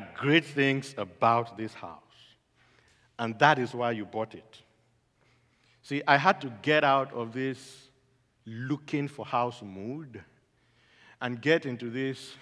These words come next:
<laughs> "you bought an amazing house, settle down in it" mood. I had to remind myself to cherish the things that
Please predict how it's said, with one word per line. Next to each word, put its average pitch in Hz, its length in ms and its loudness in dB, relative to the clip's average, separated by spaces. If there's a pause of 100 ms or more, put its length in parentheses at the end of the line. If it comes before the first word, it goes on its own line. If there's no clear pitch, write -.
(240)
<laughs> - 300 -20
"you 113 120 -10
bought 131 360 -4
an 110 140 -6
amazing 113 540 -6
house, 98 320 -14
settle 113 580 -10
down 98 300 -10 (280)
in 101 160 -14
it" - 320 -14 (260)
mood. 95 380 -18 (2000)
I 131 40 0
had 208 200 4
to 165 80 -4
remind 147 440 2
myself 135 680 0
to 123 140 -10
cherish 135 560 -2
the 113 140 -8
things 123 640 -4
that 104 340 -6